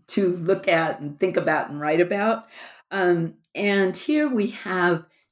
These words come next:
different visual images of the Maiko that are frankly funny, most of them, and they're very irreverent. So even though Kyoto is Japan's old capital and the seat of ancient culture, they don't really <laughs>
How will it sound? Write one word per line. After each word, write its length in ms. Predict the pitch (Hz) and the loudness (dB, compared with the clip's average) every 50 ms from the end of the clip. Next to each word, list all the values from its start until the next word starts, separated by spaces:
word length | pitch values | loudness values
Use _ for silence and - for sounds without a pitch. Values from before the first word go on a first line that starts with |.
| _ | _
different 520 | 226 247 247 - - 262 240 - - 170 165 | -4 -2 -2 0 2 2 2 0 -2 -2 0
visual 540 | 214 233 220 262 247 220 190 170 - - - | 0 2 2 2 2 2 2 0 -2 -2 -2
images 680 | 175 180 196 190 180 170 190 175 170 170 165 165 - - | -2 0 0 0 0 0 2 2 2 2 2 0 -4 -4
of 160 | - 156 160 | -4 -2 0
the 80 | - 165 | 0 0
Maiko 580 | 156 156 151 156 156 160 - 165 151 160 156 160 | 2 2 2 2 2 2 0 0 0 0 0 0
that 140 | 165 165 | 0 2
are 160 | 180 180 180 175 | 2 2 0 0
frankly 560 | - - - 214 208 202 - - 175 165 156 | -4 -4 -2 0 0 0 0 0 0 0 0
funny, 480 | 160 - - - 147 160 175 202 226 | -2 -4 -8 -4 -2 -2 0 0 2
most 380 | 226 220 220 214 214 208 - - | 2 4 4 2 0 -2 -2 -4
of 140 | 220 196 190 | -4 -4 -2
them, 340 | 208 214 208 208 220 220 220 | 0 0 2 2 2 0 0
and 100 | 190 202 | 0 0
they're 80 | 226 220 | 0 2
very 280 | 226 254 262 254 170 | 2 2 0 2 2
irreverent. 640 | 202 185 160 147 151 147 156 143 143 139 110 85 - - _ _ _ _ _ _ | 0 0 0 0 0 0 0 0 -2 -2 -4 -4 -6 -12 _ _ _ _ _ _
So 140 | - - 254 | -6 -2 0
even 240 | 269 294 285 294 277 | 2 2 2 2 2
though 160 | 262 226 - | 2 0 -2
Kyoto 500 | - - 226 190 190 190 220 202 175 165 | -2 0 0 0 2 2 2 2 2 2
is 140 | 160 160 - | 0 -2 -4
Japan's 480 | - 165 - 165 170 156 151 151 - - | -8 -6 -2 0 2 2 2 0 -2 -4
old 360 | 147 151 160 160 151 - - | 0 2 2 2 2 0 -4
capital 640 | - - 127 139 143 147 147 143 143 143 139 139 143 | -6 -2 0 0 2 2 0 0 2 2 2 0 0
and 160 | 139 139 143 | -2 -4 -6
the 60 | 143 | -8
seat 560 | - - - - - _ - 214 214 208 180 | -10 -12 -12 -14 -16 _ -4 0 0 0 2
of 120 | 185 170 175 | 2 0 2
ancient 400 | 180 165 - - - 175 165 - | 0 0 -2 -2 -2 -2 -2 -4
culture, 560 | - 156 165 160 - - 196 175 170 170 - - - _ _ _ _ | -2 0 0 0 2 4 6 6 6 4 2 -4 -20 _ _ _ _
they 120 | - 214 208 | -4 0 2
don't 180 | 196 175 - | 2 0 0
really 200 | 165 143 127 139 | 0 0 0 0
<laughs> 60 | 131 | 0